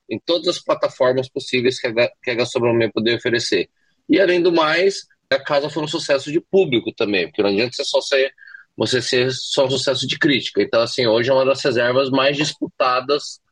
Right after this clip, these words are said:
no, no cenário nacional. É muito difícil conseguir uma reserva na OTEC.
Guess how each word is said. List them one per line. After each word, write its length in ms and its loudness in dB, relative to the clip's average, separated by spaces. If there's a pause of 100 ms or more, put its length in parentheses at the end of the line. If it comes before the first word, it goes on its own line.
(280)
no, 400 4
no 120 2
cenário 360 2
nacional. 420 0
É 120 4
muito 440 2
difícil 380 0
conseguir 280 0
uma 120 2
reserva 400 2
na 80 2
OTEC. 360 2